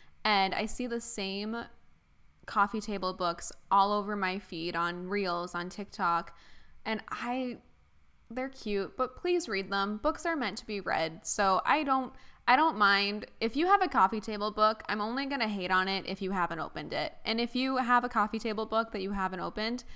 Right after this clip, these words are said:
this is your friendly reminder to read the book tonight, because you spent your hard-earned money on that, so you might as well give the spine a little crack, you know? Um, and it's just more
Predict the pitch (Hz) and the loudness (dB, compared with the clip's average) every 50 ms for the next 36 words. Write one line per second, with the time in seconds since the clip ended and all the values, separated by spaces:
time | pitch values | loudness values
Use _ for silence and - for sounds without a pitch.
0 | - - - - - - 220 226 220 - 262 262 233 - 226 220 208 208 208 208 | -14 -16 -18 -16 -6 -4 -4 -2 -2 -2 -2 -2 -2 -2 -2 0 2 2 2 2
1 | 208 208 214 220 - - - - - - - - - - 220 190 190 202 208 208 | 0 0 -2 -6 -10 -16 -20 -20 -20 -20 -20 -14 -2 2 2 2 4 2 -2 -2
2 | 208 208 214 196 175 175 175 185 190 190 196 196 208 202 - 220 208 180 185 185 | -2 -2 0 0 0 0 -2 -2 -2 -2 -2 -2 -4 -4 -4 -6 -4 -2 -2 -4
3 | 180 - - 226 - - - - - - 220 214 214 208 214 226 226 - - 214 | -4 -4 -8 -8 -6 -6 -8 -8 -8 -8 -6 -4 -2 -2 -2 -2 -4 -4 -4 -4
4 | 208 - 202 196 190 185 214 233 - - - 349 330 - - 208 202 190 190 180 | -4 -2 -2 -4 -4 -4 -6 -6 -6 -6 -4 -6 -6 -6 -4 -4 -4 -2 -4 -6
5 | - - - - 208 202 208 196 196 196 196 196 185 180 175 170 160 160 147 160 | -8 -10 -8 -4 -2 -2 -2 -2 -2 -4 -4 -4 -4 -4 -6 -6 -6 -6 -8 -6
6 | 170 170 160 165 - - - - 202 214 226 233 240 240 240 240 233 - 214 202 | -6 -4 -4 -4 -4 -6 -6 -6 -6 -6 -4 -4 -4 -2 -2 -2 -4 -4 -2 -2
7 | 196 190 185 180 - - - - - - 214 208 190 180 190 185 - - - - | 0 0 -2 -2 -6 -10 -18 -18 -8 -4 -4 -4 -4 -4 -6 -6 -6 -4 -2 -2
8 | 175 175 175 175 170 170 170 175 175 170 170 147 - - - - - - - - | 0 0 0 -2 -4 -4 -4 -6 -4 -4 -6 -6 -8 -8 -8 -6 -4 -4 -4 -6
9 | - - - 196 190 196 196 214 233 262 285 285 - - - - - - - - | -8 -10 -10 -8 -6 -4 -2 -2 -2 -2 -4 -6 -10 -16 -20 -20 -20 -20 -20 -20
10 | - - - - - - 220 214 190 180 170 160 160 147 160 160 190 - - - | -20 -20 -20 -12 -8 -4 -2 -2 0 -2 -2 -4 -6 -6 -8 -10 -12 -14 -16 -20
11 | - - - - - 269 330 381 370 - - 427 - - 453 453 453 | -20 -20 -18 -8 -4 -2 -2 -2 -2 -2 -4 -4 0 2 2 2 2